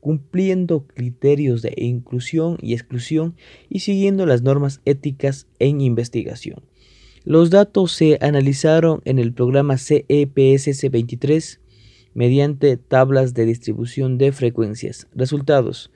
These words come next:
La prevalencia de caries dental fue de un noventa y ocho punto cincuenta por ciento, C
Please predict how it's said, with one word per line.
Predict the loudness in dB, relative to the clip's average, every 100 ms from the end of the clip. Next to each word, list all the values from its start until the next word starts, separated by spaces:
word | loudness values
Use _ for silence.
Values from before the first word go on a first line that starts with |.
| _ _ _ -4
La | 0 2
prevalencia | 4 6 6 4 0 0
de | 0
caries | 4 4 4
dental | 2 0 0 0 0
fue | -4 2 2 0 -6
de | -2 0
un | 2 0
noventa | 0 0 0 0
y | 0
ocho | 0 -2 -6
punto | -8 -6 -4 -4 -6 -8 -8
cincuenta | -16 -10 -8 -4 -2 -2 -2 -6
por | -8 -10
ciento, | -4 -4 -2 -4 -6 _ _ _ _ _ _
C | -20 -6 4 4 4